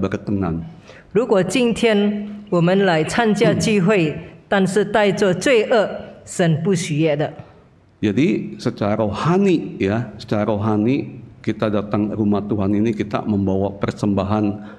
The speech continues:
Speaker 1: diri kita kepada Allah.
Speaker 2: 就是在灵里，我们来到主面前，是献上自己的身体。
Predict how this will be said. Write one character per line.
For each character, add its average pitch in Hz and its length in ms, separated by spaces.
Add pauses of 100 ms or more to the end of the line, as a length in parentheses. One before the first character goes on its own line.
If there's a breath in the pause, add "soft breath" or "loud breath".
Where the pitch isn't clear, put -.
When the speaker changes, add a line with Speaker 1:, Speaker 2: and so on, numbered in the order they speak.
(100)
Speaker 1:
diri 104 240
kita 104 320
kepada 85 400
Allah. 80 320 (340 loud breath)
Speaker 2:
就 202 220
是 190 640
在 240 240
灵 190 320
里， 160 480
我 170 160
们 170 480 (120)
来 175 200
到 196 220
主 185 240
面 202 280
前， 165 460 (400 loud breath)
是 185 300
献 190 360
上 175 300 (240)
自 180 180
己 156 220
的 170 80
身 170 260
体。 151 260